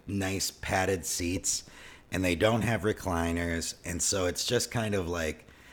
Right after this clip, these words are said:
it's a lot for three and a half hours, especially when you've already been in the theater for two and a half hours right before that. Um,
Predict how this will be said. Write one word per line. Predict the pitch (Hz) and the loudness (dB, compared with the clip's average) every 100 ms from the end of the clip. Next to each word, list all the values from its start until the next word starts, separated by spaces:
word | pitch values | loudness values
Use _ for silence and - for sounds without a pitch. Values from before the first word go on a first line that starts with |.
| - - - | -20 -16 2
it's | 156 156 | 4 6
a | 160 | 6
lot | 104 87 87 80 78 | 6 4 4 2 0
for | - - 78 73 - - | -4 -2 0 0 -6 -8
three | 107 85 78 | -4 0 0
and | 73 | -2
a | |
half | 71 71 - | -2 -4 -2
hours, | 78 71 71 71 | 0 0 0 -2
especially | 110 - 131 - 120 | -2 4 6 6 4
when | 101 | 2
you've | 92 - | -2 0
already | 104 104 92 | 4 4 4
been | 82 85 90 | 2 0 0
in | 85 | -2
the | 80 | -4
theater | - 78 76 76 | -4 -2 0 -2
for | - | -2
two | 76 - 87 | -6 -2 -2
and | 78 | 0
a | |
half | 78 78 - | 0 -2 -2
hours | 82 78 76 76 73 - - - - - - - | 0 0 2 0 -2 -6 -14 -20 -20 -20 -20 -8
right | 87 85 82 | -2 -2 0
before | 78 - 82 76 | -4 -2 -2 0
that. | 67 67 67 55 - - - - - | -2 -4 -6 -10 -16 -18 -18 -20 -10
Um, | - 101 82 73 | -2 0 0 -2